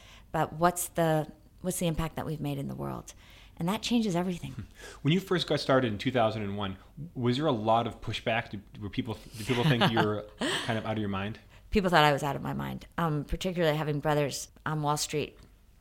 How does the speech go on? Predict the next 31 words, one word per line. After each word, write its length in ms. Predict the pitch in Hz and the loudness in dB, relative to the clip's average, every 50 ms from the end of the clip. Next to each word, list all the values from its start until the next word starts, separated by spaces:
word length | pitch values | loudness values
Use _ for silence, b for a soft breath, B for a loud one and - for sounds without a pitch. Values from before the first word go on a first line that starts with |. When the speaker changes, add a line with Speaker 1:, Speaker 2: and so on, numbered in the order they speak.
| - - | -12 -6
Speaker 1:
Like, 140 | - 151 - - - B B B B B B | -6 -6 -8 -8 -16 B B B B B B
"Haven't 240 | - 156 160 160 - | -2 0 0 2 2
you 60 | 147 | 4
learned 280 | 156 160 151 143 120 | 4 4 4 2 2
anything?" 500 | 123 131 160 170 170 214 220 220 214 214 B 98 B B B B B B | 2 2 2 2 2 2 4 2 2 0 B -10 B B B B B B
Speaker 2:
Yeah. 220 | 160 165 151 151 | 8 8 10 10
Speaker 1:
Um, 200 | 143 160 135 110 98 - - - | 10 8 4 2 -2 -6 -10 -12
Speaker 2:
<laughs> 200 | - - - - | -12 -12 -14 -10
Speaker 1:
so 240 | - - - 208 190 | -2 6 6 6 8
many 180 | 175 170 175 | 8 4 2
people 460 | 160 - 175 165 - 160 151 143 117 - | 0 0 -2 -2 2 2 2 2 2 0
would 320 | - 151 143 139 139 127 | 0 2 4 4 2 2
Speaker 2:
Especially 260 | - - 127 - 131 | 2 2 2 4 4
hedge 220 | 107 120 127 127 - | 4 4 2 2 2
fund 160 | 127 110 98 | 0 0 0
brothers, 280 | 104 98 92 90 87 | 0 -2 -2 -2 -4
as 80 | 98 90 | -4 0
you 60 | 98 | 8
Speaker 1:
Hedge 160 | 101 220 202 | 8 8 10
fund 160 | - 190 175 156 | 10 8 6 8
Speaker 2:
mentioned. 220 | 151 135 120 95 | 6 6 6 4
Speaker 1:
brothers. 140 | 90 - 98 | 0 -2 -4
Speaker 2:
Yes. 160 | 87 82 - | -6 -4 -2
Speaker 1:
So 340 | - - 180 165 160 151 - - | 2 6 8 8 8 8 8 8
I 200 | - 180 180 180 | 8 8 8 8
can't 260 | - 196 180 - - | 4 2 2 2 2
tell 140 | - 175 156 | 2 2 4
you 160 | 151 151 151 | 4 2 0
how 260 | 151 - - 156 160 | -2 0 2 2 2
many 200 | 160 160 156 156 | 2 2 0 -2
people 580 | - - - 156 - - 147 139 139 135 139 | 0 0 -2 -2 -2 -2 0 0 0 0 -2